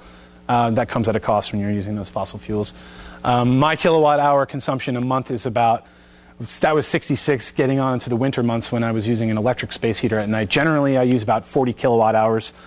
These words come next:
a month. An average homeowner might use about five hundred, um, anywhere to a th-, fifteen hundred, depending on what kind of conservation practices you're interested in, in trying.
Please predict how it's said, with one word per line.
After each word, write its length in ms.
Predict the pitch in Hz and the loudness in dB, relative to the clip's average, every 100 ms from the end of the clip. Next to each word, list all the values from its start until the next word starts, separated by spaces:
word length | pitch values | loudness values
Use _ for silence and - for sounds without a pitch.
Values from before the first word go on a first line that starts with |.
| - - - | -20 -16 -2
a 80 | 127 | 2
month. 380 | 135 139 143 - | 4 2 0 -2
An 160 | 131 | 0
average 260 | 131 131 - | 2 0 0
homeowner 460 | 139 139 139 139 | 0 2 2 0
might 180 | 127 127 | 0 -2
use 220 | 120 127 | 0 0
about 240 | 113 113 104 | 2 0 0
five 240 | 123 120 | 0 0
hundred, 340 | 117 131 131 123 _ - - - - | 0 0 0 -2 _ -20 -20 -20 -6
um, 460 | 123 120 117 117 123 | 2 2 4 0 -2
anywhere 360 | 139 156 151 143 | 0 2 2 0
to 140 | 147 | -2
a 20 | |
th-, 120 | 127 - _ _ _ _ _ _ | -6 -10 _ _ _ _ _ _
fifteen 320 | 170 - 143 | -4 -2 -2
hundred, 300 | 113 98 92 | -2 -6 -8
depending 340 | 107 120 113 | -8 -6 -4
on 220 | 107 104 104 - - - | -4 -4 -6 -16 -20 -6
what 140 | 135 | -4
kind 160 | - 113 | -2 -2
of 80 | - | -2
conservation 560 | 123 113 110 113 - | -4 -2 -2 -2 -2
practices 580 | 104 110 98 98 113 101 | -2 -2 -2 -4 -4 -2
you're 220 | 107 98 117 | 0 -2 -2
interested 400 | 131 - 104 107 | -6 -4 -4 -4
in, 160 | 107 101 - - - - 117 | -4 -6 -10 -20 -20 -10 -4
in 60 | |
trying. 420 | 110 117 107 107 | -2 -2 -2 -4